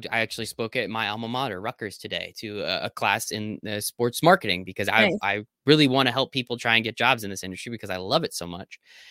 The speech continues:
Speaker 1: And so one thing that people, again, going back to the creation process, right? That first podcast I did only had, like, six people listen
Speaker 2: Oh,
Speaker 1: to
Speaker 2: dude,
Speaker 1: it, <laughs>
Speaker 2: I
Speaker 1: right?
Speaker 2: go back to my stuff before and I'm like, "Cringe."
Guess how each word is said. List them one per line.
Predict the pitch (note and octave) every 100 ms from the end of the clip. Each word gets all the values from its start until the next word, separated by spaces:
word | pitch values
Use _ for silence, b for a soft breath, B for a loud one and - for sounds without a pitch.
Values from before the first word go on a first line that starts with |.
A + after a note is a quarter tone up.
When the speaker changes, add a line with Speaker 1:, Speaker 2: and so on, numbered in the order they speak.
| B B
Speaker 1:
And | D3 D3+
so | - E3+ D#3
one | C#3 E3
thing | F3+ G3 F3 E3 D#3
that | C3 A#2+
people, | C#3 C3
again, | A#2+ C3 A#2
going | A#2 A#2
back | A#2
to | -
the | A#2
creation | - G#2 A2+ A3+ C3
process, | G2 G2 F#2+ A2 A2
right? | G2+ A#2 G#3+
That | D#3+ F#3
first | A#3+ A#3+
podcast | C#3+ - - D3 -
I | G#2
did | G2+ G2+
only | G#2 C#3+ C4
had, | A3+ G3+ G3
like, | - -
six | - D#3+
people | - D#3+ A2
listen | F2+ D3+ -
Speaker 2:
Oh, | G#3
Speaker 1:
to |
Speaker 2:
dude, | G#3 G3
Speaker 1:
it, |
<laughs> | -
Speaker 2:
I |
Speaker 1:
right? | G3+
Speaker 2:
go | C4
back | G3 G3 -
to |
my | F#3+ F#3
stuff | - F#3+ G3
before | F#3 G3 G3
and |
I'm | F3+
like, | F3+ D#3
"Cringe." | - F#3 E3+ D#3+ F3+ -